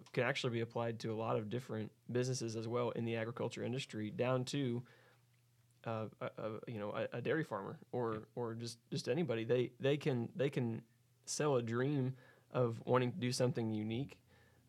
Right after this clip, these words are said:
Speaker 1: uh, something that's not just, you know, we'll punch in at, at six in the morning, we'll punch out at six at
Speaker 2: Right.
Speaker 1: night, and, you know, you'll get your paycheck, and every once in a while we have days off.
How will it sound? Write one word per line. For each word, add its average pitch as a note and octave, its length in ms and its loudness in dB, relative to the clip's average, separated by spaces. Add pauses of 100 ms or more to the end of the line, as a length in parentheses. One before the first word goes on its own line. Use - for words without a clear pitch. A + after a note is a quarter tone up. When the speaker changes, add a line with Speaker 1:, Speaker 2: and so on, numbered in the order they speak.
Speaker 1:
uh, A2 160 -4
something B2 320 4
that's A2 160 -4
not A#2+ 220 2
just, A#2 420 -4
you A#2 80 0
know, A2 180 0 (500)
we'll A#2 120 -4
punch A#2+ 260 0
in A#2 140 0
at, A2 120 -4 (240)
at A#2 200 0
six - 280 -4
in B2 60 0
the A2+ 60 2
morning, A#2 320 2
we'll A2+ 100 -2
punch A#2 240 -2
out A2+ 160 0
at - 100 -4
six G#2 200 -2
at G2 60 0
Speaker 2:
Right. A2 80 -2
Speaker 1:
night, A2+ 260 0
and, G#2+ 180 -4 (520)
you B2 80 0
know, G#2 180 -2 (340)
you'll A2+ 140 -2
get A2+ 160 -2
your - 80 -6
paycheck, A2+ 460 -2
and A2 180 -4 (180)
every A2 180 -4
once A2 200 -4
in A#2 60 -2
a - 20 0
while G#2+ 100 -2
we G#2+ 80 -4
have G#2+ 180 -4
days A#2 200 0
off. B2 160 2